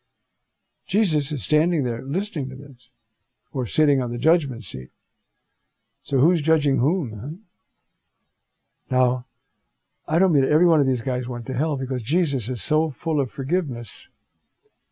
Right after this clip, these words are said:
But there's something going on here that has to be reversed. Somehow the Jewish people have to take this back. Our king is God.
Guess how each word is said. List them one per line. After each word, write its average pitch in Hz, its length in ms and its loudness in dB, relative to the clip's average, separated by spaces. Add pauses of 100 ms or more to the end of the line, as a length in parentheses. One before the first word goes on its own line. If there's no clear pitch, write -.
(520)
But 139 200 4
there's 127 200 2
something 185 520 2
going 147 280 4
on 135 220 2
here 127 260 0
that 123 140 -4
has 127 200 0
to 139 100 -2
be 131 120 -4
reversed. 120 720 -8 (2000)
Somehow 160 400 4
the 135 100 0
Jewish 127 360 -2
people 147 460 -4 (100)
have 135 180 -4
to - 80 -6
take 139 300 0
this 123 160 -8
back. 160 460 -8 (1500)
Our 143 160 2
king 127 560 -2
is 113 160 -10
God. 123 480 -14